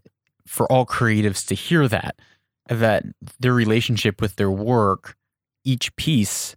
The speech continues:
after you finish it, it's like, "Okay, that was a creative expression. Now that's outside of you,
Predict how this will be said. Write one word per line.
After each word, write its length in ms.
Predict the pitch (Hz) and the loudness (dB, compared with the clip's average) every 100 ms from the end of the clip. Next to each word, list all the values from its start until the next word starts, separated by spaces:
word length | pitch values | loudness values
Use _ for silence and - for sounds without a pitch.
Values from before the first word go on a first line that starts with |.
| _ _ _ _ - | _ _ _ _ -2
after 280 | 135 - | -2 0
you 140 | 120 104 | 0 0
finish 400 | - - 156 - | -2 0 0 0
it, 60 | |
it's 160 | 85 - | -2 -2
like, 120 | 104 | -2
"Okay, 140 | 107 101 | 0 0
that 100 | 113 | 0
was 140 | 107 | 0
a 40 | 101 | -4
creative 380 | - 120 104 | -2 0 0
expression. 520 | - - 127 127 - 104 | -4 -4 0 0 0 2
Now 160 | 104 | 2
that's 240 | 98 92 - | 0 -2 0
outside 500 | 101 - - 131 117 | -2 -2 0 2 0
of 120 | 104 | 0
you, 280 | 95 95 95 | -2 -2 -2